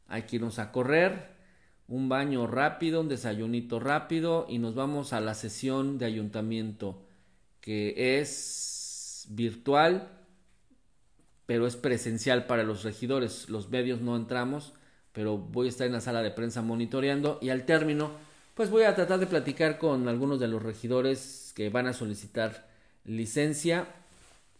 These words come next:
y con el presidente municipal, que también pide licencia. Ahí vamos a estar. Dice Adrián Vázquez, "En San Sebastián la gente está renuente a ponerse la vacuna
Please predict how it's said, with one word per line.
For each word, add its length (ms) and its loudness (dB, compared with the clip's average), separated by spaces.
y 100 -8
con 160 -6
el 80 -4
presidente 380 -8
municipal, 640 -4
que 80 -14
también 540 0
pide 460 0
licencia. 680 -4
Ahí 140 0
vamos 260 -2
a 40 -6
estar. 360 -8
Dice 720 4
Adrián 420 4
Vázquez, 720 2
"En 200 0
San 180 0
Sebastián 640 2
la 80 4
gente 500 -2
está 240 -2
renuente 580 0
a 100 -4
ponerse 360 -2
la 140 2
vacuna 540 0